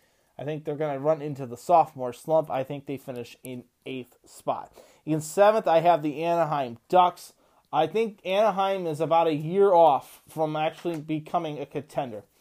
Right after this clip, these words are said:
I think Anaheim with Seagrass, as well as, uh, McTardish, uh, as well as Troy Terry, I think they're one year away.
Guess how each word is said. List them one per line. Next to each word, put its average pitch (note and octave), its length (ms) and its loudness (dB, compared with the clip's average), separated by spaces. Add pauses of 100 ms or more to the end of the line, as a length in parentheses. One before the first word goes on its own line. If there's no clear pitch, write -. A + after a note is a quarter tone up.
(440)
I C#3+ 100 -2
think E3 240 -6
Anaheim F#3+ 680 -2
with D#3+ 260 -2 (640)
Seagrass, G3 720 2 (420)
as D3 240 0
well D#3+ 300 4
as, C#3 340 -6 (180)
uh, C3 240 -4
McTardish, F#3 680 0 (1200)
uh, C#3 200 -8
as C3+ 160 -12
well D3+ 260 2
as - 180 -2 (460)
Troy D3 200 -2
Terry, F#3+ 640 0 (280)
I D#3 120 2
think F3+ 320 -6
they're D#3+ 280 2
one E3+ 340 -2
year G3 180 -2
away. D3 480 0